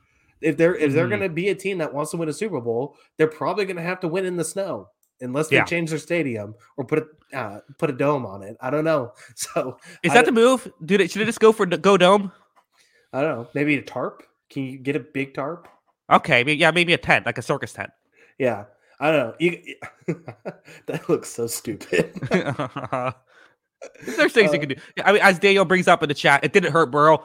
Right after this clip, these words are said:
Speaker 2: Totally fair. Uh, absolutely reasonable to say. I, I, I, I, but, but, um, the thing is, is, like,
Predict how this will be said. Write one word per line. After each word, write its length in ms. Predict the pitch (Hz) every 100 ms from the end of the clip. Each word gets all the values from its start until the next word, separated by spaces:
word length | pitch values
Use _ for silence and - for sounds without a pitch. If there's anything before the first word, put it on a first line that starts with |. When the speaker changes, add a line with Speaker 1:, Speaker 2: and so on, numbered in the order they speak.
| - -
Speaker 2:
Totally 360 | 196 196 196
fair. 260 | 220 170 - -
Uh, 160 | 135 139
absolutely 540 | 156 175 170 165 156
reasonable 720 | 147 156 143 143 139 135 127 - _
to 100 | 147
say. 640 | - 165 120 127 131 151 -
I, 80 | - _ -
I, 120 | 160
I, 200 | 175 160 - - -
I, 60 | 185
but, 200 | 202 165
but, 220 | 226 - _ _ 151
um, 240 | 170 160
the 100 | 185
thing 140 | 240 226
is, 100 | 190
is, 100 | 180
like, 220 | 185